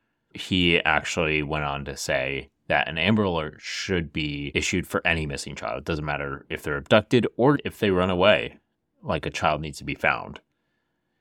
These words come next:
And he fought to try and change that law. So I will go more into details on the next episode. This is already a very long episode,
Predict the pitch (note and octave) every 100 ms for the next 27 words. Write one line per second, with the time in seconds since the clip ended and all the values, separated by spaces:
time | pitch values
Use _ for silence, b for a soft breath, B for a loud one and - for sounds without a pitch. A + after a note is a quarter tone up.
0 | _ D2 D2 C#2+ C2+ E2 D2+ C#2+ C#2+ -
1 | E2 B1 - - D2+ - C2 C2 C2 -
2 | C2 - - - A1+ G#1+ - - - _
3 | _ - - B2+ G#2+ G#2 - _ G#2+ A2+
4 | A#2 B2 A2+ G#2+ - F#2+ F#2 E2 D#2+ E2
5 | - E2+ F2 F2 - _ E2+ D2+ D2 C#2+
6 | D2 C2 - - - - - C2 A#1+ -
7 | _ _ F#2 D#2+ E2+ E2+ D#2 C#2+ C#2 C2+
8 | C2 C2 C2 - - E2+ E2+